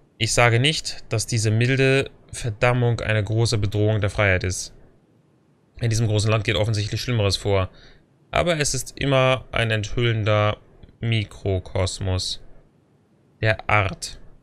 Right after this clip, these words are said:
auf die wir andere in all unserer nackten Scheinheiligkeit behandeln. Boah.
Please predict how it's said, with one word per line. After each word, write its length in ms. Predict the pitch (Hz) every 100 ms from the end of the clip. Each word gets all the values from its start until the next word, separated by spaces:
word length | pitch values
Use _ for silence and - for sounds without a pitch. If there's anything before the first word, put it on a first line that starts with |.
| _ _ _ _ _ _ 101
auf 160 | 98
die 160 | - 98
wir 200 | 95 -
andere 380 | 127 123 110 107
in 140 | 95
all 180 | 123 113
unserer 480 | 104 113 101 101 98
nackten 560 | 98 101 - 104 98
Scheinheiligkeit 800 | - - 101 95 92 - 98 92
behandeln. 440 | 101 98 98 95 101 - - _ _ _ _ _ _ _ _ - - - - - - - - - - - - - - - - - - - - - - -
Boah. 260 | - -